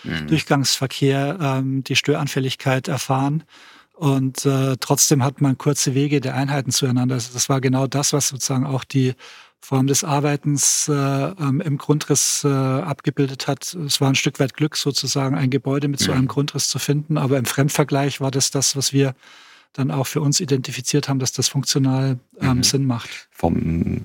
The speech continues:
Speaker 1: Change Management her betrachtet, ähm, wo lagen da die besonderen Unterschiede aufgrund der Besonderheiten, äh, der kulturellen Besonderheiten der auch bauli-, baulichen Besonderheiten vielleicht,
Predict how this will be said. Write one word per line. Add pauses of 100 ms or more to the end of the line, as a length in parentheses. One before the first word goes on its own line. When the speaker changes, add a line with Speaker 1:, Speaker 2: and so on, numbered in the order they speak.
(160)
Speaker 1:
Change
Management
her
betrachtet, (380)
ähm,
wo
lagen
da
die
besonderen
Unterschiede
aufgrund
der (320)
Besonderheiten, (260)
äh,
der
kulturellen (100)
Besonderheiten
der (500)
auch
bauli-,
baulichen
Besonderheiten
vielleicht,